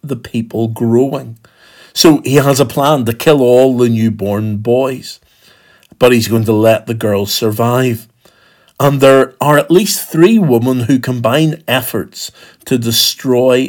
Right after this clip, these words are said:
this plan. They don't know each other, but God uses them. This week, we're thinking about Shiphrah and Puah, the two midwives who were told by Pharaoh to kill all the male,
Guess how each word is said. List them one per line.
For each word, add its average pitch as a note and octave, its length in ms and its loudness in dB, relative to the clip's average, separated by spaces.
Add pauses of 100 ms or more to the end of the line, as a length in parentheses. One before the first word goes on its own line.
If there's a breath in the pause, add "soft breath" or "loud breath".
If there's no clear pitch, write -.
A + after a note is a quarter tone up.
this B2 240 -6
plan. A2+ 500 -10
They A#2+ 160 0
don't G3 220 -4
know F3+ 160 2
each A3+ 200 -6
other, A#3 320 -2 (520 soft breath)
but A#2+ 280 -4
God D3 440 2 (160)
uses A#2+ 640 -4
them. A2+ 240 -14 (920 soft breath)
This D#3+ 180 2
week, D3+ 320 0
we're A#2+ 180 0
thinking C3+ 640 -2
about G#2+ 260 -4
Shiphrah D#3+ 600 0 (340 soft breath)
and G2 240 -12
Puah, D3+ 400 2
the G#2+ 160 -6
two B2+ 300 0
midwives B2 760 -2
who A2 240 -4 (360 loud breath)
were G#2 120 -2
told D3 480 2
by - 160 0
Pharaoh A2+ 460 -2
to A2+ 140 -8
kill D3 580 -2
all C3 300 2
the B2 100 -2
male, B2 500 0